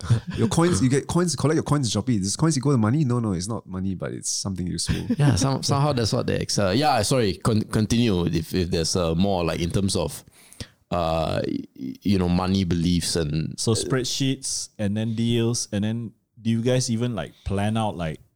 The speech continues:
Speaker 1: sh-, there's a cap on how much you're gonna spend on a wedding or whatever? Do you go, does the conversation go that far?
Speaker 2: I think we should have. I haven't gone to that depth
Speaker 1: Okay.
Speaker 2: with her yet.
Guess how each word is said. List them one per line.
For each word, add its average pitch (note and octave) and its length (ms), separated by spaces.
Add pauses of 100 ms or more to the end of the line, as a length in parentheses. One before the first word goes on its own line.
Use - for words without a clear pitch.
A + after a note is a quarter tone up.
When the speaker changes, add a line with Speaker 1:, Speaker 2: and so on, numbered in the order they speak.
(120)
Speaker 1:
sh-, - 300 (260)
there's F2 220
a E2+ 60
cap - 380
on F2+ 60
how G2+ 160
much F#2+ 200
you're F#2 100
gonna E2+ 160
spend A2 240
on F#2 100
a D#2+ 60
wedding A2 600
or E2 80
whatever? A2 440
Do B2+ 80
you A2 80
go, B2 160 (500)
does G#2 140
the G2+ 80
conversation G#2 500
go A2+ 120
that G2 160
far? C3+ 180 (320)
Speaker 2:
I B2 60
think F#3 300 (100)
we G#2+ 280
should E3 340
have. A#2 380
I F2+ 100
haven't G#2+ 300
gone G2+ 260
to F2 100
that E2+ 420
depth F#2 180
Speaker 1:
Okay. A#2+ 100 (100)
Speaker 2:
with - 60
her F2 160
yet. E2 340